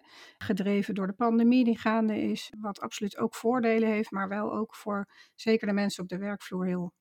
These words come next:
zwaar is. Wat ik daaruit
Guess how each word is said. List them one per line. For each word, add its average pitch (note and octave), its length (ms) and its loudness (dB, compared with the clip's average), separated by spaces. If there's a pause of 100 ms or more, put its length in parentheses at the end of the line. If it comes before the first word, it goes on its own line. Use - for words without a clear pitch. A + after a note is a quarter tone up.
(200)
zwaar F3+ 500 -4
is. C#4 220 -8 (1000)
Wat A#3 180 2
ik C#4+ 120 4
daaruit B3+ 720 4